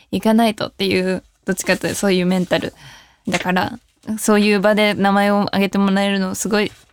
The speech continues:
すごい嬉しいです。YouTube？対談みたいな。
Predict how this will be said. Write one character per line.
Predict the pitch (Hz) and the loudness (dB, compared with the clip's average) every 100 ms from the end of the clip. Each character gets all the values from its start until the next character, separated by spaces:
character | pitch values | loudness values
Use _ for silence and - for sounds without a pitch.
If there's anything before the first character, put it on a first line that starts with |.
| _ | _
す | - | -2
ご | 202 | 4
い | 294 | 4
嬉 | 233 220 | 4 2
し | - - | -2 -4
い | |
で | 113 | -6
す。 | - - - _ _ _ | -10 -14 -18 _ _ _
YouTube？ | 220 320 - 339 123 - - _ _ | 4 4 4 0 0 -4 -8 _ _
対 | 233 226 | 2 4
談 | 233 226 | 4 4
み | 226 | 2
た | 214 185 | 2 -2
い | |
な。 | - - 247 | -2 -4 -6